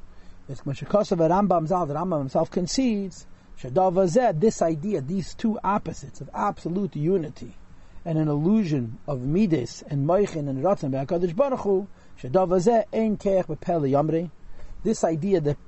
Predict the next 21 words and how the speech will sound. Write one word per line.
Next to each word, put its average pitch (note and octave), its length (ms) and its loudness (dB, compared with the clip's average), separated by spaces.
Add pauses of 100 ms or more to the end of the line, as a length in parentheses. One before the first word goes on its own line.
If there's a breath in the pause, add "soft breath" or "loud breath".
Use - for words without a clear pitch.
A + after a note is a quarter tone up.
(100)
power G3+ 320 0
of D#3 80 -2
a D#3+ 60 -2
person's D#3+ 340 -6
mouth E3 240 -2
can't F#3+ 160 -2
really D#3 240 0
explain C#3 380 -4
it. F#3+ 100 -10 (640 soft breath)
V'lei D#3 200 4
Be'ezin F3 380 4
L'Shamid, F3 420 0
the D3+ 80 -4
power F3 200 0
of E3 80 0
a F3+ 80 -2
person's D#3 180 -2
mind E3+ 220 0
cannot D3+ 240 -2
understand C#3 440 -6
it. E3 140 -6